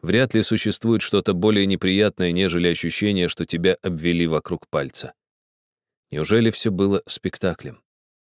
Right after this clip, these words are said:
У меня даже голова закружилась. Неужели Вильгельм работал на немецкую разведку уже тогда, в молодежном лагере?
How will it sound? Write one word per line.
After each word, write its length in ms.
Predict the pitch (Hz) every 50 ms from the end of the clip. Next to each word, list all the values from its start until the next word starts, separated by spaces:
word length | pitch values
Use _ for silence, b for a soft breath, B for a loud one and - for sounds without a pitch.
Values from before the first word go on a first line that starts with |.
| _ _ _
У 60 | -
меня 260 | 80 85 92 95 92 90
даже 260 | 90 92 85 87 92
голова 380 | 85 95 90 95 95 95 95
закружилась. 680 | 85 87 82 - 85 85 76 85 87 80 76 - - - _ _ _ _ _ _ _ _ _ -
Неужели 380 | 80 87 80 92 104 101 95
Вильгельм 540 | 90 90 92 92 90 95 95 98 98 90 85
работал 420 | 82 82 80 87 92 - 90 87
на 80 | 87 87
немецкую 500 | 85 85 85 87 92 87 - - 90 80
разведку 520 | 80 82 78 80 82 90 90 - - -
уже 240 | 80 76 73 87 90
тогда, 520 | 85 - 80 76 73 71 90 92 90 82 - _ _ _ _ _
в 100 | - 73
молодежном 640 | 82 87 90 87 87 82 90 92 80 80 87 82 85
лагере? 440 | 87 90 90 82 76 69 64 -